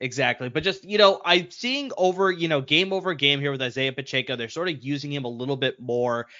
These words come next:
He's getting more rushing attempts. He actually scored for the first time last week against the, um,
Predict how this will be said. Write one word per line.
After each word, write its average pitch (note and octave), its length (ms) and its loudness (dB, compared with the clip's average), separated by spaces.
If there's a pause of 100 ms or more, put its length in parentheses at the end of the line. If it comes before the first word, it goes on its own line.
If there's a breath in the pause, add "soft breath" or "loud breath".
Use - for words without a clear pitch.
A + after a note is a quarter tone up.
He's C#3 160 -6
getting D3+ 300 2
more C#3+ 120 0
rushing C3 360 -4
attempts. C3 340 -4
He C#3+ 80 -2
actually C#3+ 220 0
scored C#3+ 440 -2
for C#3 120 -8
the C3 80 -4
first B2+ 260 -8
time B2 240 -4
last A#2+ 380 -2
week B2 240 -6
against C3 480 -6
the, A#2+ 280 -6 (300 soft breath)
um, A2 480 0